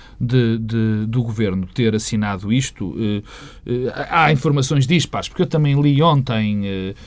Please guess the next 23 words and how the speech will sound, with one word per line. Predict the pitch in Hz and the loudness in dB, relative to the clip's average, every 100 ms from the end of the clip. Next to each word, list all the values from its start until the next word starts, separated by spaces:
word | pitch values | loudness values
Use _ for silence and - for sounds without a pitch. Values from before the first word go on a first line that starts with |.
| - - | -18 -12
sexta-feira, | 101 113 - 135 165 160 147 127 | -6 -6 -2 -2 2 4 4 2
que, | 110 - 107 101 98 98 - - - - | -2 -4 -2 -2 -4 -6 -10 -20 -20 -18
que | - 135 | 0 4
não | 147 | 4
foi | 131 139 | 4 2
propriamente | 123 139 131 143 139 147 139 131 | 4 2 4 2 4 4 2 0
porque, | - 135 131 120 - 135 131 127 - - 143 | -2 0 0 0 0 2 4 2 -4 -2 2
eh, | 127 | 2
foi | - 143 | 4 6
ali | 143 139 | 6 4
um | 139 | 2
problema | 139 135 143 139 | 2 2 4 2
qualquer, | 139 196 196 - 254 196 | 4 4 4 4 6 4
porque | - - 123 | 0 -4 0
até | 139 | 2
iam | 135 143 | 2 2
pedir | 135 131 151 135 | 0 0 2 0
para | 151 143 | 0 2
o | 139 139 | 2 2
governo | 147 151 | 4 2
português, | 135 - 151 165 165 139 151 | 0 -8 -2 2 2 0 -2
eh, | 151 156 151 151 147 - 165 | -2 0 0 0 -4 0 2
assinar. | 160 175 202 | 4 4 4